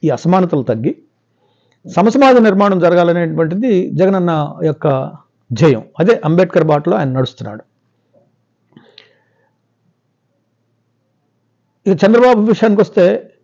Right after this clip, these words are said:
ఒక పెద్ద రాజధాని నిర్మించాలి, ఒక ప్రపంచంలో అతిపెద్ద నగరాన్ని, మహానగరాన్ని నిర్మించాలా, తద్వారా రాష్ట్రాన్ని అభివృద్ధి చేయాలి అనేటువంటి ఒక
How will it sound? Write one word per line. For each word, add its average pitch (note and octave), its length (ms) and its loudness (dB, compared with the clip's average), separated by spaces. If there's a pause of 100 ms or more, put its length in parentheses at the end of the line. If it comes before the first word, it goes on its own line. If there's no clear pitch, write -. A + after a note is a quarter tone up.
(480)
ఒక F#3 160 -4
పెద్ద G3 260 2
రాజధాని G3+ 420 4
నిర్మించాలి, F3+ 720 -2 (1500)
ఒక E3 220 -6
ప్రపంచంలో F#3+ 880 2 (1400)
అతిపెద్ద E3+ 420 2 (380)
నగరాన్ని, D#3+ 500 0
మహానగరాన్ని D3+ 560 2
నిర్మించాలా, C#3 500 -2 (1200)
తద్వారా F3+ 400 4
రాష్ట్రాన్ని E3 440 2
అభివృద్ధి D3 360 0
చేయాలి C#3 380 -2 (720)
అనేటువంటి G#3 460 4
ఒక F3+ 240 4